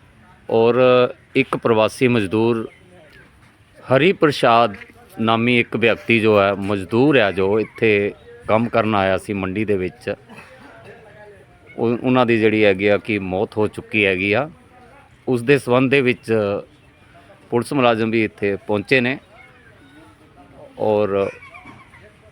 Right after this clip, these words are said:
ਬੇਹੱਦ ਹੀ ਦੁੱਖ ਦੀ ਗੱਲ ਆ ਕਿ ਪਰਿਵਾ-, ਜੋ ਇਹ ਪ੍ਰਵਾਸੀ ਮਜ਼ਦੂਰ ਨੇ, ਕੰਮ ਕਰਨ ਆਉਂਦੇ ਨੇ, ਆਪਣੀ ਰੋਜ਼ੀ ਰੋਟੀ ਦੇ ਲਈ ਆਉਂਦੇ ਨੇ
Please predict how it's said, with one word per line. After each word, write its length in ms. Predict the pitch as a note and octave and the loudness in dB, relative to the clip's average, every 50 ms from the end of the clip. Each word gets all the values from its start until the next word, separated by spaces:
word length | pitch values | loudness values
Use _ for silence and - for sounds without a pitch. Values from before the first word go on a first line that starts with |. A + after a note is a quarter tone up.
| _ - G#2+ F2 E2+ - | _ -18 -16 -12 -4 0
ਬੇਹੱਦ 400 | B2 B2 C3 B2+ D3 C#3 A2+ G#2+ | 2 2 2 4 2 2 2 2
ਹੀ 100 | B2+ A#2 | 0 0
ਦੁੱਖ 260 | G2 A2 G#2 - - | 0 -2 -6 -6 -4
ਦੀ 160 | G2 A2 G2+ | -2 -2 0
ਗੱਲ 200 | G2 G2+ F#2 F#2 | 0 0 0 0
ਆ 160 | G2 G2 G2 G2 | -2 -2 -2 -4
ਕਿ 340 | - - A#2+ G#2+ G#2+ G#2+ G#2 - - - - - - - - - - | -4 -4 -2 -2 -2 -2 -4 -8 -16 -20 -20 -20 -20 -20 -20 -10 -4
ਪਰਿਵਾ-, 420 | - A#2+ A2 G#2+ A2 A2 G#2+ A2 - - - - - - - - F#2+ | -2 0 2 2 4 4 2 2 0 -4 -8 -20 -20 -20 -20 -14 -6
ਜੋ 240 | G2+ A2+ A#2+ A#2+ A#2+ | -2 0 2 4 4
ਇਹ 100 | A#2+ A#2 | 2 2
ਪ੍ਰਵਾਸੀ 520 | - - A#2+ A2+ A2 A2 G#2 - - C#3 | 0 0 0 2 2 2 0 0 0 0
ਮਜ਼ਦੂਰ 460 | B2 B2 A2+ G#2 F#2 A2+ B2 B2+ C3 | 0 0 0 -2 0 0 2 2 2
ਨੇ, 240 | B2+ A#2 F#2+ E2+ E2 - - - - - - - - - - - - - - - - - - - - | 2 0 -2 -4 -6 -10 -16 -20 -20 -20 -20 -20 -20 -20 -20 -20 -20 -20 -20 -20 -20 -20 -20 -8 -2
ਕੰਮ 220 | - A2+ A#2 A#2+ A2 | 0 0 0 0 0
ਕਰਨ 280 | - A#2 G#2 A2 A2 | 0 0 0 0 0
ਆਉਂਦੇ 260 | G#2 G2+ G2 G#2 G#2+ | 0 0 2 2 2
ਨੇ, 80 | G#2+ A2 | 2 2
ਆਪਣੀ 300 | A2 G#2 - - A2+ A2+ | 0 0 0 -2 -2 0
ਰੋਜ਼ੀ 300 | G#2 A2 A2 G2+ B2 C3 | 2 0 0 2 2 0
ਰੋਟੀ 300 | A#2+ A2+ F#2+ - - A2 | 0 0 -2 -2 -4 0
ਦੇ 120 | G2 G#2 | 0 0
ਲਈ 160 | F#2+ G2 G2+ G2+ | 2 2 2 2
ਆਉਂਦੇ 260 | F2+ F2 F2 G2 G2+ | 2 0 0 0 0
ਨੇ 220 | G2+ G2+ F2+ F2 | 0 -2 -6 -8